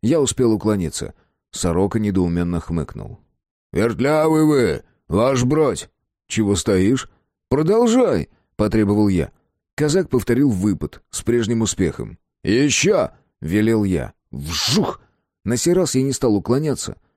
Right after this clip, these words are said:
а подался вперёд и успел перехватить его занесённую руку. Рывок, и шашка Сороки лежит в одной стороне, а сам он валяется в пыли в другой. «Бери!» Ногой подтолкнул я ему клинок.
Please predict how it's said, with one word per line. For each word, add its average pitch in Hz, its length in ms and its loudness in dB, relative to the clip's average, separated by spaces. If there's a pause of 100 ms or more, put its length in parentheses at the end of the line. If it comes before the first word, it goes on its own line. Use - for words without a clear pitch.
(160)
а 85 120 -4
подался 151 500 0
вперёд 160 400 0
и - 20 4
успел 113 340 0
перехватить 123 600 0
его 110 180 2
занесённую 110 640 -2
руку. - 300 -6 (260)
Рывок, 190 520 2
и 107 80 2
шашка 123 400 0
Сороки 147 380 0
лежит 104 320 0
в 107 80 0
одной 110 280 0
стороне, 64 460 -10 (220)
а 87 120 -4
сам 156 220 0
он 107 100 0
валяется 98 440 0
в - 100 -10
пыли 98 220 0
в 107 80 -2
другой. 92 500 -2 (720)
«Бери!» 120 640 2 (420)
Ногой 98 360 -2
подтолкнул 113 580 -2
я 101 140 2
ему 92 200 0
клинок. 90 480 -4